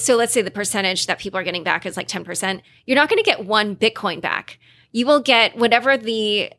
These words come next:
dollar equivalent was from, you know, whatever, I don't know, Bitcoin was probably worth, like, a thousand bucks at that time or something. I don't know.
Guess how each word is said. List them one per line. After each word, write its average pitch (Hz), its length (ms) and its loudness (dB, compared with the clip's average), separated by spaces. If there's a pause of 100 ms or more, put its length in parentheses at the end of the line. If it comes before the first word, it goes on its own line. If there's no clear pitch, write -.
(180)
dollar 226 340 2
equivalent 214 500 -2
was 170 320 0
from, 180 440 -4
you 220 160 -4
know, 160 160 -2
whatever, 190 640 -2 (160)
I 196 120 2
don't 185 120 -2
know, 151 240 -4 (380)
Bitcoin 214 360 -2
was 190 140 -4
probably 180 180 -2
worth, 180 220 -8
like, 156 120 -6
a 185 60 -4
thousand 175 320 -4
bucks - 220 -6
at 151 60 -8
that - 120 -6
time 160 180 -6
or - 60 -12
something. 87 300 -10
I 220 120 2
don't 196 120 -4
know. 165 100 -6